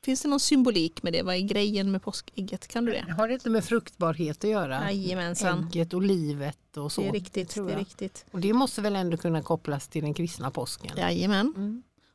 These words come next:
Speaker 1: Och till och med, som, nu har vi till och med illustrerat hur svårt det var med det här hårda skalet
Speaker 2: <laughs>
Speaker 1: på Kinderägget.
Speaker 2: Ja.
Speaker 1: För då menar man att man kan till och med tänka att, att det hårda skalet är symbolen för graven.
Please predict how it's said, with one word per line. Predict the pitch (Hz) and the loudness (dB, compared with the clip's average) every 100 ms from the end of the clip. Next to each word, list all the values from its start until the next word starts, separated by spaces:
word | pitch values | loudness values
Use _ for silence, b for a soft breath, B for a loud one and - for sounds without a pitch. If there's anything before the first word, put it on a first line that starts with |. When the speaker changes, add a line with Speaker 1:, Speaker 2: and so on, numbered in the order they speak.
| - | -10
Speaker 1:
Och | - | -6
till | - 294 311 | 2 4 6
och | 339 | 4
med, | 220 196 | 4 4
som, | - 226 214 - | 4 2 0 2
nu | 254 285 302 | 6 6 6
har | 320 | 6
vi | 277 262 | 6 6
till | 254 | 6
och | 233 | 6
med | |
illustrerat | 220 254 269 311 233 | 6 4 4 4 6
hur | 233 233 | 6 6
svårt | - 262 392 262 - | 4 6 8 6 4
det | 202 | 4
var | 180 | 4
med | 185 | 6
det | |
här | 180 180 | 4 6
hårda | 196 180 196 | 4 4 2
skalet | - - 415 392 - - - | 2 8 10 10 6 2 6
Speaker 2:
<laughs> | 240 240 | 6 6
Speaker 1:
på | 262 | 4
Kinderägget. | - - 285 240 269 220 196 247 | 4 6 8 8 8 8 6 6
Speaker 2:
Ja. | 214 262 277 B B B - | 8 4 0 B B B -2
Speaker 1:
För | |
då | 247 294 277 | 2 4 4
menar | 262 247 208 | 4 4 4
man | 196 | 4
att | 208 | 2
man | 208 220 | 0 2
kan | 262 | 2
till | 262 247 | 4 4
och | |
med | 226 | 4
tänka | 226 214 202 | 2 2 0
att, | - - | -2 -6
att | 190 - | -4 -2
det | - | -2
hårda | 220 202 196 | 2 2 2
skalet | - 190 185 - | 2 0 0 0
är | 185 | 2
symbolen | 196 196 185 185 | 4 4 4 2
för | 202 | 4
graven. | 226 240 277 277 220 143 147 | 6 8 8 8 6 2 0